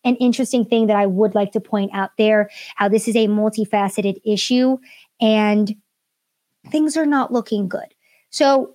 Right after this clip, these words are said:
on top of all of that, right, on top of the imploding economy, on top of the, the rising cost of living, we also see Joe Biden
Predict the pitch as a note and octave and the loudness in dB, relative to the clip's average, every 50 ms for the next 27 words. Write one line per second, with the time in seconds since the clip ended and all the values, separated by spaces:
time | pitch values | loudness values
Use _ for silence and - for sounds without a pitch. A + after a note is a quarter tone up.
0 | _ - C4+ B3+ A#3+ B3+ B3 - - D#4+ D#4 D#4+ D#4+ D#4 C#4+ B3 C4 B3 B3 A3+ | _ -2 -2 0 2 0 0 0 2 2 2 2 2 0 2 2 2 2 2 0
1 | G#3 G3 F#3 A3 G#3 G3+ F#3+ - - G3+ G3+ G#3 G#3 G#3+ G#3+ - - - C4+ C#4 | -2 -2 0 0 0 0 0 -2 -2 -2 -2 -2 -2 -2 -4 -4 -2 0 0 0
2 | C#4 C#4+ A#3 A#3+ A#3+ G#3+ G#3 - - A#3 A#3 A#3 A#3 A3+ A3+ G3 G3+ - - G#3 | 0 0 0 0 -2 -2 -2 -2 -2 0 0 2 2 0 0 -2 -4 -6 -4 -2
3 | G#3 G#3 G#3 G#3+ G#3 G#3 G3+ G#3 G#3 G3 - - B3 B3 B3 B3 B3+ A#3+ G#3+ G3 | -2 0 0 0 -2 -2 -2 -4 -6 -6 -4 -2 0 0 0 0 -2 -4 -4 -4
4 | - - A3+ A3 A3 G#3+ G#3 G#3+ - - - - - - _ _ _ - - A3 | -4 -4 -2 0 0 -2 -2 -6 -12 -20 -20 -20 -20 -20 _ _ _ -6 -2 -2
5 | G#3+ G#3 G#3 - A3+ G3 F#3 G#3+ A3 A3+ A#3+ C4 B3+ A#3 A#3+ G#3+ G#3 - - A3+ | 0 -2 -2 -4 -6 -4 -2 0 0 2 2 0 0 0 -2 -4 -4 -4 -2 0
6 | A3 A3 A3+ A#3 - - - - G#3+ G3 - G3 F#3+ G3 G3+ G#3+ C4+ D#4+ B3 G#3+ | 0 0 0 -2 -4 -10 -8 -6 -6 -4 -4 -4 -2 0 2 2 2 2 2 0
7 | G3+ G3 G3 F#3+ - _ - - - _ - B3+ B3+ - B3 B3+ C#4 D#4 D4+ - | 0 0 -2 -4 -6 _ -20 -20 -14 _ -2 -2 0 0 2 2 2 0 0 0
8 | E4 D4+ C4+ - - B3+ B3 A#3+ A#3+ G#3+ - A#3 A3+ A3+ A#3+ G3+ G#3+ G#3+ G#3+ G#3 | -2 -2 -2 -2 -2 0 2 2 0 0 0 0 0 2 2 0 0 0 0 2
9 | G#3 G#3 G3+ G3+ G#3 G3 | 0 0 0 0 -2 -4